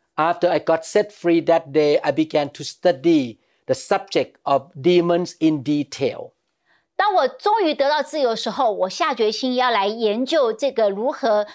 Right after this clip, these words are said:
Speaker 2: 从鬼魔中得释放自由的功课。
Speaker 1: And I began to practice deliverance or casting out demon by around nineteen ninety-eight, nineteen ninety-nine.
Speaker 2: 所以在接下来一九九八年、九九年的时候，我就开始操练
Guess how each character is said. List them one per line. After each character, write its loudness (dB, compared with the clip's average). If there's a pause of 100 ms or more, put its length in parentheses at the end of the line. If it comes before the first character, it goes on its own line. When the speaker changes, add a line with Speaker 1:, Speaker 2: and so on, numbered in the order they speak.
Speaker 2:
从 0
鬼 0
魔 0
中 -2
得 0
释 -2
放 -2
自 -6
由 -2
的 -2
功 -4
课。 -12 (280)
Speaker 1:
And 0
I 4
began 2
to 0
practice 0
deliverance 2
or -6
casting -2
out 0
demon -2 (340)
by 0
around 2 (540)
nineteen 0 (160)
ninety-eight, -2
nineteen -2
ninety-nine. -8 (220)
Speaker 2:
所 -2
以 0
在 0
接 -2
下 -2
来 0
一 -2
九 0
九 -2
八 -2
年、 -4
九 0
九 -2
年 -6
的 -6
时 -6
候， -2
我 -2
就 0
开 -6
始 -4
操 -2
练 -2